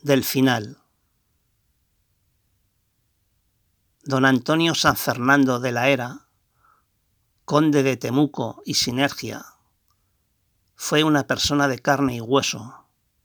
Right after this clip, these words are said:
pero lo cierto es que nunca existió. El doce de octubre,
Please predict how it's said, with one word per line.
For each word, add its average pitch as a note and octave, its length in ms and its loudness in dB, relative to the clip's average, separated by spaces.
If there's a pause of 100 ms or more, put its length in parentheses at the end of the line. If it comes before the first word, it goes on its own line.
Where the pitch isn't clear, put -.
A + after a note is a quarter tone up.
(920)
pero B2 220 -2
lo A#2 100 -4
cierto - 420 0
es C3 360 -4 (320)
que B2 160 -6
nunca C3 380 2
existió. - 680 -6 (3500)
El B2+ 200 -4
doce F3 300 0
de D3+ 100 2
octubre, B2+ 720 -6